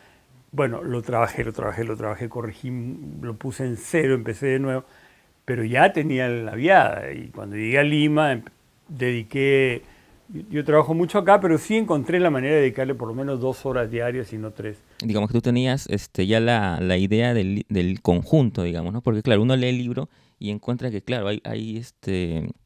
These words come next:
Speaker 2: vasos comunicantes,
Speaker 1: Sí,
Speaker 2: digamos, hay
Speaker 1: sí, sí, sí, sin duda, hay, hay un hilo conductor,
Speaker 2: es
Speaker 1: ¿no?
Speaker 2: un,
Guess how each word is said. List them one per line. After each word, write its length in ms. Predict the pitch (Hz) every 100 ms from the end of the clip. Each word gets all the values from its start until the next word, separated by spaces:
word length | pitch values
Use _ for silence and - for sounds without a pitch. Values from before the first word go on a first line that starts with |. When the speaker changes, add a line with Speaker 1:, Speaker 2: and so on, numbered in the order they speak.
| - - _
Speaker 2:
vasos 220 | 101 120
comunicantes, 720 | - 98 92 120 131 131 110
Speaker 1:
Sí, 80 | 107
Speaker 2:
digamos, 300 | 98 101 104
hay 120 | 110
Speaker 1:
sí, 140 | 101 113
sí, 240 | - 127
sí, 180 | 107 139
sin 200 | 120 147
duda, 260 | 147 123 127
hay, 160 | 147
hay 140 | 143 151
un 100 | 151
hilo 220 | 147 135
conductor, 440 | 120 117 110 147
Speaker 2:
es 60 | 120
Speaker 1:
¿no? 60 |
Speaker 2:
un, 200 | 127 120